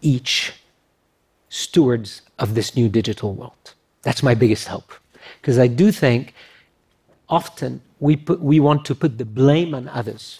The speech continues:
"Oh, it's these C E Os, they're behaving this way. Oh, these governments are not doing enough." But how about us? How is each of us actually taking the responsibility to be a steward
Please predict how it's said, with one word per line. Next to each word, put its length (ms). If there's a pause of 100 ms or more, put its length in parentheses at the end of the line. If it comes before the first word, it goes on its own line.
"Oh, 260
it's 180
these 220
C 220
E 60
Os, 220
they're 120
behaving 380
this 160
way. 60
Oh, 280
these 280
governments 500
are 80
not 220
doing 240
enough." 320 (360)
But 120
how 100
about 180
us? 540 (1040)
How 240
is 160 (160)
each 320
of 120
us 300 (140)
actually 640 (300)
taking 400
the 100
responsibility 840
to 140
be 160
a 40
steward 640